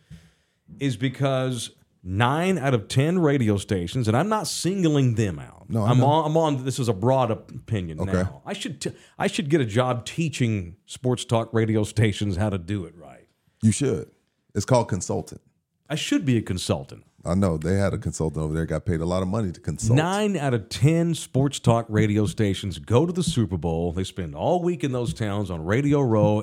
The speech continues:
Speaker 1: and they waste everybody's fucking time because they don't do what they should do when they get out there.
Speaker 2: Continue.
Speaker 1: You wanna, you want me to expound upon that?
Speaker 2: Yeah,
Speaker 1: All
Speaker 2: this
Speaker 1: right.
Speaker 2: is, this is, this is your, this is
Speaker 1: All right,
Speaker 2: your,
Speaker 1: then I'll
Speaker 2: your,
Speaker 1: get to the punch.
Speaker 2: This is your import-, this is your opinion.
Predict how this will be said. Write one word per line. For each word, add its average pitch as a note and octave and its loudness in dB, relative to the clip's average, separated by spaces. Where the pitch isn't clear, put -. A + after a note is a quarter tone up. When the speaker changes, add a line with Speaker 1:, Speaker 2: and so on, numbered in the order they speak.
Speaker 1:
and G2 -2
they D#2+ -4
waste E2 0
everybody's F#2 -2
fucking F#2 -8
time F2+ -8
because E2+ -8
they E2 -8
don't F#2+ 0
do F#2+ 0
what F2 -2
they E2+ -8
should D#2+ -12
do E2 -4
when D#2 -8
they C#2+ -14
get C#2+ -14
out - -16
there. - -20
Speaker 2:
Continue. G2 0
Speaker 1:
You G2+ -4
wanna, G#2+ -2
you G#2 -8
want A2 -2
me A2 0
to G2 -4
expound C3 0
upon E3+ -2
that? F#3 4
Speaker 2:
Yeah, B2 4
Speaker 1:
All F#2+ 0
Speaker 2:
this D#3 2
Speaker 1:
right. C3 -2
Speaker 2:
is, - -2
this C#3+ -2
is, G#2 -2
this C3 0
is B2 0
your, C3 4
this C#3+ -2
is D3+ -2
Speaker 1:
All C3 0
right, C#3 4
Speaker 2:
your, C#3 4
Speaker 1:
then C#3+ 2
I'll D3 2
Speaker 2:
your, B2+ 4
Speaker 1:
get - 0
to B2 2
the G#2 0
punch. D2 -4
Speaker 2:
This A2+ 0
is - -8
your A#2 4
import-, G2 -4
this G#2+ -2
is A2 -4
your G2+ 4
opinion. C#2+ -6